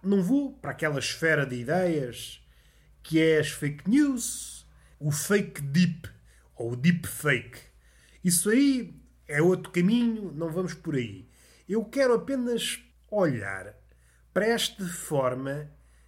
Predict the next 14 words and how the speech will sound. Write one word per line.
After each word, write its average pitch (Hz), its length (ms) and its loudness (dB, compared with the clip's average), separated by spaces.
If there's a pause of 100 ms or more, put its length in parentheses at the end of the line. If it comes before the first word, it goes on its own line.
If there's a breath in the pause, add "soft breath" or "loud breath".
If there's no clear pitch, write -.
(140)
um 185 100 2
bocadinho 196 1080 2
atabalhoada, 104 1200 -2
um 208 100 0
bocadinho 226 640 2
ansio-, 151 520 0
um 170 80 -8
bocadinho 262 340 -2
não, 156 280 -2
é 104 80 -12
mesmo, 123 340 -2 (320 loud breath)
esta 127 260 -2
forma 170 340 -2
ansiosa 151 840 0